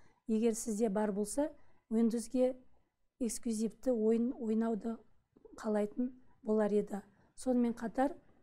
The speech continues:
V M S негізгі хос операциялық жүйесінде әрдайым мүмкін емес эксперимент тұрғысынан икемділік деңгейін қамтамасыз етеді. Көптеген виртуалдық машина бағдарламалық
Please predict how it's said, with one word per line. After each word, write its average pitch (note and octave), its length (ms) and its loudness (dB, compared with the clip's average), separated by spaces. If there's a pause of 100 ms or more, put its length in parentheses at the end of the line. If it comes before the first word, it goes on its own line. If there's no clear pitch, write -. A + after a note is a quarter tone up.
(200)
V A#3+ 340 2
M A#3+ 160 0
S - 300 -4
негізгі A3 540 0 (200)
хос - 300 -4
операциялық A3 640 -4
жүйесінде A3 500 -2
әрдайым A3+ 480 0
мүмкін G#3 320 -2
емес A3 320 2
эксперимент A3+ 640 -2
тұрғысынан A3+ 460 -4 (340)
икемділік A3 640 0
деңгейін A3 340 0
қамтамасыз G#3+ 640 -2
етеді. F#3 320 -2 (560)
Көптеген B3+ 540 0
виртуалдық A#3 500 0
машина A3 540 0 (240)
бағдарламалық A3 580 2